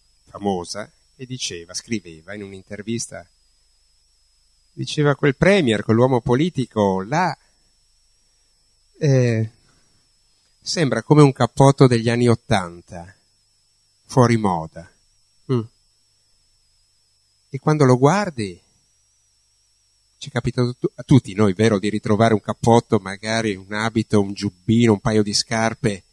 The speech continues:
nell'armadio, e ci si chiede: "Ma come ho fatto a mettermi quella roba lì? Con quelle spalline, con quelle... Eh? Come ho fatto?" Perché tutto passa così in fretta e ti domandi: "Mamma mia,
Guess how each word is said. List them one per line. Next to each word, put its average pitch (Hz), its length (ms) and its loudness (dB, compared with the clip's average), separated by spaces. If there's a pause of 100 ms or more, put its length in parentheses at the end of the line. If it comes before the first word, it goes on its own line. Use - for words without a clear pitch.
(260)
nell'armadio, 107 800 -2 (400)
e 147 100 -4
ci - 100 0
si 156 140 2
chiede: 104 320 -2 (280)
"Ma 190 120 2
come 233 180 4
ho 254 40 4
fatto 220 300 4
a - 20 4
mettermi 110 380 2
quella 104 220 2
roba 101 240 0
lì? - 220 -12 (420)
Con 185 140 6
quelle 170 180 6
spalline, 139 640 6
con 143 160 4
quelle... 160 360 6 (480)
Eh? 233 280 4 (920)
Come 254 260 4
ho 139 60 8
fatto?" 131 920 4 (800)
Perché 220 240 -2
tutto 262 240 2
passa 226 280 2
così 214 180 4
in 202 100 6
fretta 226 480 2
e 127 60 -2
ti - 80 2
domandi: 196 460 2
"Mamma 240 280 4
mia, 165 480 4